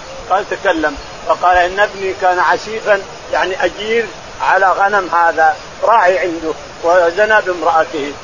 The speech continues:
وإن الناس فخرون، وإني افتديت ابني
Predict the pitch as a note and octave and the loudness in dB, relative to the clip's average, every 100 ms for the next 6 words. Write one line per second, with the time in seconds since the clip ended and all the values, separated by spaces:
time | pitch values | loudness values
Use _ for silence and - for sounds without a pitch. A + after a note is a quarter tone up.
0 | - - - E3 F#3+ F#3+ F#3+ G3+ - D#3+ | -16 -16 -2 0 0 0 0 0 0 -8
1 | C#3 D#3+ F3+ G3+ A3 F#3+ G#3 G3+ G#3 G#3+ | -6 -2 0 0 -2 -2 -2 -4 -4 -6
2 | - - F#3 - F3+ F3 A3 - G#4 G3+ | -6 -10 -8 -4 -4 0 0 0 -4 -4
3 | F#3 G3 G#3+ | -4 -4 -4